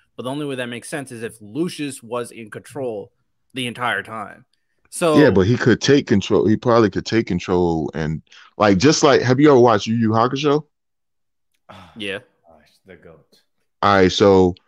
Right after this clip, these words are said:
Speaker 2: remember Sensui, he has several, several different person-,
Speaker 3: Yeah.
Speaker 2: seven different personalities. Um, and it was parts where he would go to sleep and let the other personalities just do what they had to do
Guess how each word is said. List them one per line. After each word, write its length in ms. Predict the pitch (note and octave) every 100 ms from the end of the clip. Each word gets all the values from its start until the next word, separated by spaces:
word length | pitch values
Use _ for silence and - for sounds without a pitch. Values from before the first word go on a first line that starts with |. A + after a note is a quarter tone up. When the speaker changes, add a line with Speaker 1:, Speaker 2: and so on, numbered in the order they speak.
| _ _ -
Speaker 2:
remember 460 | F#2+ A2 C3+ B2+
Sensui, 600 | G#2+ - D3+ D3 G#2+ F2+
he 200 | E2+ A2
has 240 | A#2+ A2 F#2+
several, 560 | - A#2 A#2+ A2+ G#2 -
several 380 | - A#2 A2+
different 340 | G2+ G#2+ - F2+
person-, 320 | G#2 F#2+ F#2+
Speaker 3:
Yeah. 60 | E2+
Speaker 2:
seven 360 | - C3 C3
different 260 | B2 B2 A2
personalities. 760 | A#2+ A2 A2+ A2 G2+ E2 D#2 - _ _ _ _ _
Um, 420 | F#2 F#2 F2+ E2+ -
and 200 | G2 G2+
it 60 | G2
was 260 | F#2+ F2
parts 380 | - B2+ A#2+ A2
where 440 | G#2 G2+ F#2+ F2 - _ -
he 140 | D3
would 140 | C3
go 160 | G#2 A#2
to 60 | G2+
sleep 380 | - C#3 C3+
and 120 | F#2 F#2
let 180 | G#2
the 120 | - -
other 240 | G#2 A#2
personalities 680 | F#2 A2+ G2 G2 G2 G2 F2
just 240 | F#2+ E2
do 140 | F#2+ A2
what 160 | G2+
they 140 | - F#2
had 240 | G2 F2+
to 80 | D#2+
do 360 | D2 B2 A2